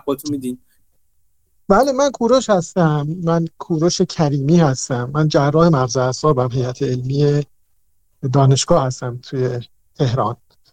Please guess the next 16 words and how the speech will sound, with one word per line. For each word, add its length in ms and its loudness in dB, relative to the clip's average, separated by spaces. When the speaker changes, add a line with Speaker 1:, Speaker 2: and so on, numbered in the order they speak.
Speaker 2:
ولی 200 4
Speaker 1:
آه. 100 -2
Speaker 2:
خب، 220 2
به 80 -2
هر 180 2
حال، 320 2
حالا 240 4
ما 240 4
طبق 280 2
معمول 580 4
همیشه 520 0
آدم 280 0
میره 140 2
دنبال 300 2
مهندسی 580 0
پزشکی 640 2